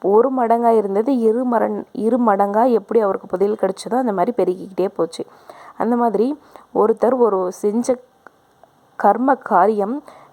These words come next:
கண்டிப்பா அதோட பலனா இருந்தாலும் சரி, அதனோட பாவங்களா இருந்தாலும் சரி,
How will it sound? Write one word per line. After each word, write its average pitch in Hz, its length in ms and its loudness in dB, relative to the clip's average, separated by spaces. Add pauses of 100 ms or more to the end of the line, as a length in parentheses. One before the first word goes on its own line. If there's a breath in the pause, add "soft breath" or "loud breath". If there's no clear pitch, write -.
கண்டிப்பா 262 680 2
அதோட 202 300 2 (120)
பலனா 240 420 2
இருந்தாலும் 220 400 0
சரி, 247 300 -4 (300 loud breath)
அதனோட 190 420 2 (120)
பாவங்களா 226 640 4
இருந்தாலும் 190 420 0
சரி, 214 280 -4